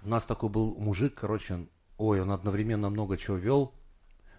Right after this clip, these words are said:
но лучше всего он, конечно, разбирался во всяких там физиках, биологиях и всех таких науках. Он реально делал, я и хуй его знает, как в ту пору, но он, блин, подбирал с Discovery самые интересные сюжеты, записывал их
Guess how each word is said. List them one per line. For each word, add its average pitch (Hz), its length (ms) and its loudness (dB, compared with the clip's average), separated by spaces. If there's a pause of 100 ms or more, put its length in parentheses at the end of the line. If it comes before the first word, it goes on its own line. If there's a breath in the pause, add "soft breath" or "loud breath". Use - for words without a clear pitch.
но 98 100 -2
лучше 143 300 0
всего 123 180 -2
он, 113 60 -2
конечно, 110 260 -2
разбирался 95 720 -2
во 90 160 -10
всяких - 320 -10
там 87 220 -6 (160)
физиках, 113 480 -4
биологиях 90 680 -2
и - 20 -8
всех 82 200 -8
таких - 280 -12
науках. 98 420 -6 (880 soft breath)
Он 113 200 4
реально 147 420 8 (600)
делал, 123 500 6 (240)
я 98 160 2
и 104 80 4
хуй 131 260 6
его 104 140 8
знает, 98 240 2
как 127 200 0
в - 60 -14
ту 101 120 -4
пору, 85 400 -4 (580)
но 110 260 4
он, 123 200 0
блин, 107 320 0
подбирал 107 580 4
с 90 100 -10
Discovery 120 540 4
самые 101 320 -2
интересные 101 460 -2
сюжеты, 98 520 -2
записывал 98 720 -4
их 90 140 -6